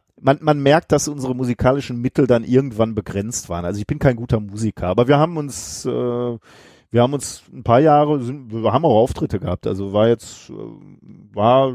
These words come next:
so f-, für die Stadtgrenzen war es ausreichend, <laughs> würde ich jetzt mal sagen.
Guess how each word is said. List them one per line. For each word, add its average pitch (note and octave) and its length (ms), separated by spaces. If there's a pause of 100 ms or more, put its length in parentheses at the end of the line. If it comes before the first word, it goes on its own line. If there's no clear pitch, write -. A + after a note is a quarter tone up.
(120)
so B2 320
f-, - 360
für - 180
die B2+ 140
Stadtgrenzen C#3 840
war A#2 140
es A#2 100
ausreichend, G2 840
<laughs> - 0
würde A2+ 180
ich - 100
jetzt - 240
mal G2 100
sagen. G2+ 400